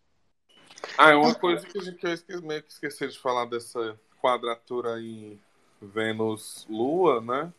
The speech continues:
Mais um dia pra você exercer seu direito de ser feia. Às vezes não é nem você exercer, é, é algo que acontece de forma inerente, na verdade. Então, assim, vamos só esperar que esse dia termine logo?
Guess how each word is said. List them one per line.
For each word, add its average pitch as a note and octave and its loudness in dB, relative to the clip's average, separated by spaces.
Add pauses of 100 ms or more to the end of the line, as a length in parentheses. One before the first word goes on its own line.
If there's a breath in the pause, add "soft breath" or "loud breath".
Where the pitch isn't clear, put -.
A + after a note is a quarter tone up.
(100)
Mais G3 6
um G#3+ -6
dia G3 -4
pra F#3+ -6
você F#3 -6
exercer E3 -6
seu D#3+ -10
direito C#3 -10
de C3+ -18
ser C3+ -4
feia. D3 -6 (400)
Às D#3+ -4
vezes E3 -2
não E3+ -4
é D#3+ -2
nem E3 -4
você G3+ -4
exercer, E3 -4
é, C#3 -2
é B2 -8 (100)
algo C#3+ 2
que - -12
acontece D3 -6
de - -20
forma C#3+ -2
inerente, C#3+ -6 (360)
na C3+ -4
verdade. C3+ -6 (280)
Então, C3+ -2
assim, D#3 -2 (680)
vamos B3+ 4
só F#4 2
esperar E4+ 0
que D#4 -4
esse B3 -8
dia G3+ 0
termine F3+ -6
logo? F3 -2